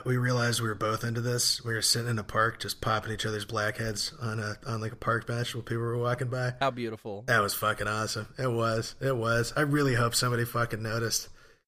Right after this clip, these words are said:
Speaker 1: and, uh, either understood at that deep personal lever-, level or, uh, preferably was just fucking disgusted.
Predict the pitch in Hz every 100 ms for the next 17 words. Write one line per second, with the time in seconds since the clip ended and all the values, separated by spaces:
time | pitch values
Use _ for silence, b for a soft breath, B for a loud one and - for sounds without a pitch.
0 | - - 117 104 98 107 101 151 185 160
1 | 127 160 143 123 - 143 143 127 127 123
2 | 123 123 123 127 123 120 113 120 117 113
3 | 107 - - 127 131 123 127 120 127 131
4 | 113 - 156 160 135 120 110 104 104 -
5 | 110 85 95 - - 95 78 -